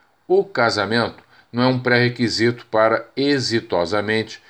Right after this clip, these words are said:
agradar a Deus, mas é uma grandíssima bênção para os casais que tratam uns aos outros como Deus planejou. A maioria das pessoas desejam e necessitam dos benefícios advindos de um casamento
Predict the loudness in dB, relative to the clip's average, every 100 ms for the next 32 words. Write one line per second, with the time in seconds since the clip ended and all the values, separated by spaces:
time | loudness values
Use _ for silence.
0 | -8 -2 2 2 2 2 2 2 0 0
1 | -8 _ _ _ 0 0 2 0 0 0
2 | 0 0 0 -2 -6 -4 -4 -4 -4 0
3 | 0 0 -6 -16 -20 _ -2 -2 -2 0
4 | 0 2 2 2 0 -16 _ -6 -6 0
5 | 2 2 -2 -8 -6 -4 -2 0 0 2
6 | 0 0 -6 -4 -4 -6 0 0 0 -4
7 | -2 -2 -2 -4 -4 -10 _ _ -10 -2
8 | 2 4 4 2 0 -2 -2 2 2 2
9 | 2 0 2 2 0 -2 -16 -20 -12 -6
10 | -2 -2 -2 -2 0 0 -2 -4 -10 -18
11 | -12 -4 -2 0 0 -2 -2 -4 -4 -10
12 | 0 0 2 -2 -2 -6 -8 -6 -4 -2
13 | -2 -2 -4 -6 -8